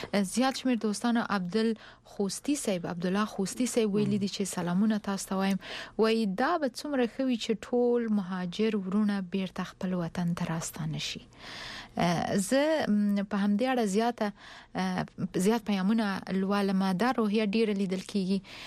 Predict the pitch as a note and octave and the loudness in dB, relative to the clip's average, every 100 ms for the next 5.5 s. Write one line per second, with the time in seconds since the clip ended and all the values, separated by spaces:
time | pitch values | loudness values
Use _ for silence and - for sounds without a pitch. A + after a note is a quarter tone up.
0 | - F3+ F3+ - F#3 G#3+ G#3+ A3 A3+ G#3+ | -6 -2 -2 -2 -2 0 0 -2 0 0
1 | G3+ G3+ G3+ - G3 F#3 - - - - | 2 0 -2 -2 0 0 -4 -14 -10 -2
2 | F3 F3 F#3 F3 F#3 F#3 G#3 G#3 G#3 G3+ | -2 0 -2 0 2 2 4 2 2 2
3 | F#3+ F#3 - G#3 G3 G3 - F#3 F3+ F3+ | 2 0 0 0 0 -4 -4 -4 -2 -2
4 | F3 F#3 F#3+ F#3 F3 F#3+ F#3+ - F#3+ - | 0 0 2 0 0 0 0 -2 -4 -4
5 | - F#3+ F#3+ - F#3+ | 0 0 0 0 0